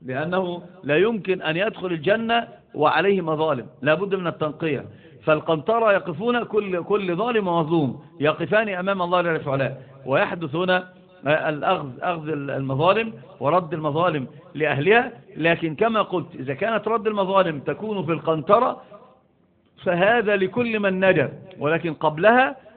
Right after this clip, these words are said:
لا، كما قال النبي صلى الله عليه وسلم أن رجلًا يأتي بأعمال كجبال تهامة، فيأتي ف-،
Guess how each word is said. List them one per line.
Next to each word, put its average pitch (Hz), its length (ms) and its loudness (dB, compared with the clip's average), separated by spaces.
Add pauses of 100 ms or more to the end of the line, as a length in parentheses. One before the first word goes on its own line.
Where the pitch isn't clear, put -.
لا، 185 400 6 (260)
كما 143 180 0
قال 175 280 2
النبي 165 280 -2
صلى 190 140 4
الله 202 140 4
عليه 190 100 0
وسلم 135 180 -4
أن 156 60 2
رجلًا 175 340 0
يأتي 185 420 0 (260)
بأعمال 160 800 0
كجبال 156 440 2
تهامة، 175 440 4 (400)
فيأتي 185 420 2
ف-، 135 80 -6